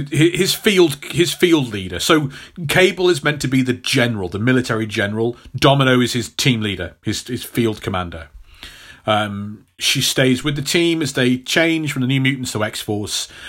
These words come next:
However, after, like, a year of X-Force stories, the team discover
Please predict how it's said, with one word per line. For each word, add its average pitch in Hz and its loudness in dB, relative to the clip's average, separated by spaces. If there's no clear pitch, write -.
However, 165 4
after, 160 2
like, 147 -2
a 135 0
year 160 2
of 143 0
X-Force 143 -2
stories, 214 -4
the 127 -6
team 247 2
discover 147 2